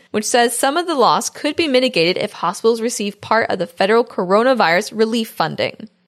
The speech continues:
Got some pent-up coronavirus frustration? Prepare to unleash your fury on Pennsylvania's number one insect enemy, the spotted lanternfly.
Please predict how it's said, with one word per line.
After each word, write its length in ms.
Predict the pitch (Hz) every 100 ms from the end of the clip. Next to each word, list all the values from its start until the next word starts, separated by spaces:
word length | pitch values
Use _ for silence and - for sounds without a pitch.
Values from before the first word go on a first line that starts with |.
| _ _ _ _ _ _ _ _ _ -
Got 280 | 254 254 247
some 240 | 269 240
pent-up 580 | 220 277 262 285 262 240
coronavirus 840 | - 262 262 254 247 247 240 247
frustration? 920 | - 262 247 - 277 262 285 311 330 330 _ -
Prepare 540 | 370 370 233 165 175
to 180 | - -
unleash 340 | 220 214 -
your 440 | - 190 226 311 370
fury 500 | 349 339 285 208 247
on 200 | 240 262
Pennsylvania's 760 | 214 175 214 202 214 196 185 -
number 480 | 190 190 240 359
one 320 | 320 277 262 320
insect 500 | 233 240 - 269 -
enemy, 520 | 226 190 147 - - _ -
the 160 | 214
spotted 480 | 220 - 190 131 202
lanternfly. 840 | 214 190 180 - 127 165 87 52